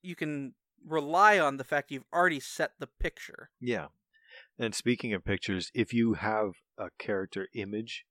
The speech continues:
Speaker 2: that you want, I would say by all means, post it in your initial post. Please refrain from posting it, uh, in every post that you make.
Speaker 1: Yeah,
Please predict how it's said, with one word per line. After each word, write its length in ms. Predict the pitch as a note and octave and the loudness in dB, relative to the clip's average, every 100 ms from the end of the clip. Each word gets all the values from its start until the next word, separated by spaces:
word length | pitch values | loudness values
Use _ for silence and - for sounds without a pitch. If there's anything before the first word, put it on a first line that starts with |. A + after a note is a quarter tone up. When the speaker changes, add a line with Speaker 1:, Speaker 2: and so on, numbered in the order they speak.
| _ G2+ | _ -8
Speaker 2:
that 240 | F#2+ - | -6 -6
you 80 | F#2+ | -4
want, 380 | F#2+ A2+ D#3+ - _ - - - - - | 0 0 -2 -8 _ -20 -20 -20 -20 -2
I 180 | A2+ C#3 | 4 4
would 180 | C#3 A#2 | 4 2
say 280 | B2+ A2+ | 4 6
by 360 | A2 G#2+ G#2 G#2+ | 4 0 0 2
all 160 | G#2 G#2 | 2 2
means, 380 | G2+ B2+ B2+ - - | 0 -2 -6 -14 -2
post 280 | A#2 A#2+ - | 2 2 0
it 100 | G2+ | 0
in 120 | G#2 | -2
your 160 | G2+ F#2+ | -2 -2
initial 360 | F2 A2 - B2+ | -2 -2 -2 0
post. 420 | C3 C#3+ C#3+ - _ _ _ _ | 2 2 0 -12 _ _ _ _
Please 260 | A2+ G#2+ F2 | 0 0 -2
refrain 420 | F#2 - G#2+ F#2+ | -6 -4 -4 -4
from 160 | G2 F#2+ | -6 -6
posting 400 | G2 F#2 - F2+ | -4 -6 -6 -10
it, 160 | F2+ - _ _ _ - | -10 -14 _ _ _ -10
uh, 200 | F#2+ F2 - | -8 -8 -10
in 180 | G2 G2 | -12 -10
every 360 | G2+ F#2 F2+ E2 | -8 -6 -6 -8
post 260 | F#2 F2+ - | -8 -8 -10
that 160 | E2+ E2 | -10 -12
you 60 | |
make. 300 | D#2 - - - _ - | -12 -16 -18 -20 _ -4
Speaker 1:
Yeah, 260 | C#3+ - | -4 -4